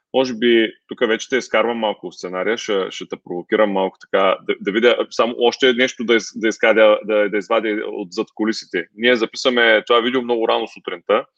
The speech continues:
и сега ще видим Жоро Малчев дали се е събудил достатъчно. Дай ни три бързи такива флаш типс за супер успешен маркетинг в, а, така, в тая ситуация въобще, в която се намираме.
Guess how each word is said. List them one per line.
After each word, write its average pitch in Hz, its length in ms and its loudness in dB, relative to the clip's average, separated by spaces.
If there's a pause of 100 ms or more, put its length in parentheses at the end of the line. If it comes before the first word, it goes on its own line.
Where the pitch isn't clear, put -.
(440)
и - 60 -10
сега 127 160 4
ще - 120 -2
видим 123 400 2
Жоро 113 220 4
Малчев 113 380 0
дали 104 200 0
се 123 140 0
е 107 60 0
събудил 107 640 0 (340)
достатъчно. 101 640 -2 (520)
Дай 127 220 2
ни 147 200 2 (360)
три 160 220 2
бързи 131 320 0
такива 123 300 -4
флаш 127 480 -2
типс 113 220 -10 (640)
за 104 600 -4 (480)
супер 135 260 -2
успешен 107 640 -8
маркетинг 120 640 -8
в, 104 380 -4
а, 98 400 2
така, 98 500 0 (100)
в 92 100 -10 (160)
тая 110 220 4
ситуация 107 420 -4
въобще, 92 300 -10
в - 80 -8
която 98 180 -6
се 95 100 -20
намираме. 85 400 -10